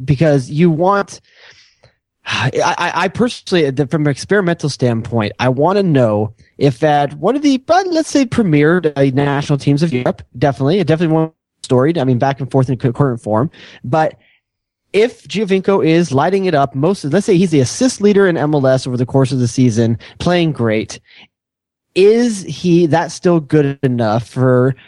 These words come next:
a national team coach in Europe at a high profile team to bring him in unless things are going wrong? I see, uh, and maybe this is just me being negative and, uh,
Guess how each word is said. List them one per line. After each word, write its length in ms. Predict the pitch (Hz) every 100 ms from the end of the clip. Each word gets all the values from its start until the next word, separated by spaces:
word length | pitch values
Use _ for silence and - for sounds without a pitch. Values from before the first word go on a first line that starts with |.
| -
a 140 | - 135
national 340 | 139 160 180
team 200 | 190 185
coach 320 | - 123 131
in 180 | 139 185
Europe 300 | 151 120 127
at 60 | 113
a 40 |
high 180 | 113 156
profile 420 | 165 147 143 131
team 280 | - 123 123
to 160 | 143
bring 280 | 127 139 143
him 160 | 139 131
in 320 | 156 135 127 - -
unless 580 | 175 175 170 180 - - _
things 220 | 165 160
are 60 | 151
going 280 | 135 135 127
wrong? 380 | 143 185 117 92 - -
I 180 | 165 208
see, 380 | - 220 220 165 - -
uh, 140 | 143
and 100 | 143
maybe 160 | 156 190
this 100 | 185
is 40 |
just 140 | 185 180
me 100 | 180
being 220 | 170 151
negative 440 | 160 170 170 147
and, 180 | 135 131
uh, 320 | 123 120 117